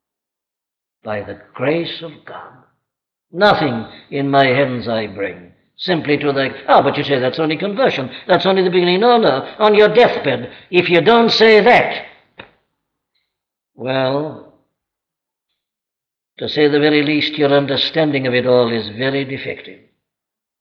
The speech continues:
On your deathbed, you will still be nothing but a sinner, saved by the grace of God in Jesus Christ our Lord.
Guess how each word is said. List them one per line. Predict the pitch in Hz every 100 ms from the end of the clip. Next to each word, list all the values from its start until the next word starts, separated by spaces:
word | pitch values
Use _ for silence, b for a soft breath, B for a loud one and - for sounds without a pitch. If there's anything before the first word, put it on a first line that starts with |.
| _ -
On | 127 127
your | 127
deathbed, | 117 170 - - - - - _ _ _ _ _ _ _
you | - 120
will | 120 117
still | - 156 143
be | 135 127
nothing | 156 160 170 156
but | 160
a | 170
sinner, | - 120 90 - - _ _ _ _ _ _ _
saved | - - 131 131 131 131 135 123 117
by | 131 120
the | 117 107
grace | - 113 107 131 131 - 131
of | 117 98
God | 101 90 76 - - _ _ _ _ _ _ _
in | 117 110 98
Jesus | 135 123 110 117 -
Christ | - 131 113 -
our | 113 113 104
Lord. | 104 101 104 95